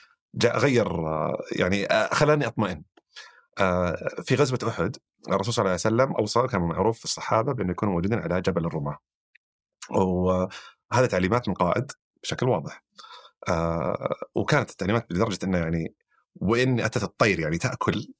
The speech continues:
طيب، من، يعني، آه، جثث ال-، آه، جثثنا إحنا كجيش، تبقون على جبل الرماة. فالتعليمات واضحة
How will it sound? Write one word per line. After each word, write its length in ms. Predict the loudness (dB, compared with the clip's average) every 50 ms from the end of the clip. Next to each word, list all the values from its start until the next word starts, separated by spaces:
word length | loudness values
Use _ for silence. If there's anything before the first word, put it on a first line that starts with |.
| _ _ -2
طيب، 320 | 0 2 2 0 0 2
من، 400 | 2 2 2 2 2 0 -2 -4 -6 -8 -6
يعني، 480 | -4 -2 -2 0 0 0 0 -2 -2 -4 -6 -12 -18 -20 -16 _ -2
آه، 1120 | 0 0 2 2 0 0 0 0 -2 -2 -2 -2 -4 -4 -2 -2 0 0 0 0 0 -2 0
جثث 400 | 0 0 0 0 -2 -4 -4 -6 -12 -16 -8 -6 -4
ال-، 760 | -2 -2 -2 -2 -2 -2 -2 -2 -4 -4 -4 -4 -4 -2 -2
آه، 680 | 0 0 0 0 -2 -2 -2 -2 -2 -2 -2 -2 -2 -2
جثثنا 400 | -2 0 0 0 0 0 0 0
إحنا 160 | 0 0 0
كجيش، 520 | 0 2 2 2 2 2 2 0 0 0 -2 -8 -16 _ _
تبقون 280 | -4 0 2 2 2 2
على 100 | 2 0
جبل 200 | 0 -2 -2 -2
الرماة. 280 | -4 -6 -6 -4 -6
فالتعليمات 540 | -6 -2 0 0 0 2 2 0 0 0 2
واضحة 280 | 0 0 0 -2 -6